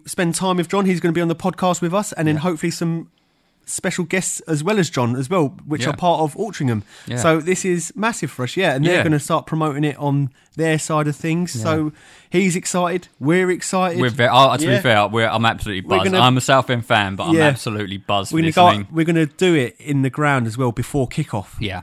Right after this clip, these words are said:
Speaker 1: of the game. So, um,
Speaker 2: So
Speaker 1: yeah,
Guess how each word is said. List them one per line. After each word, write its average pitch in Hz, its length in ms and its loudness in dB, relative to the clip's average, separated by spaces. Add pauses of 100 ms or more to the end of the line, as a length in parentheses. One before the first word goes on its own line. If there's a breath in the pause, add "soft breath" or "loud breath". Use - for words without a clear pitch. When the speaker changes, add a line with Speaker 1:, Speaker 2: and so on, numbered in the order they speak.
(140)
Speaker 1:
of 123 160 -2
the 123 100 -4
game. 107 400 -2 (100)
So, 113 360 -4
um, 110 320 -2
Speaker 2:
So 98 300 -6 (180)
Speaker 1:
yeah, 127 160 0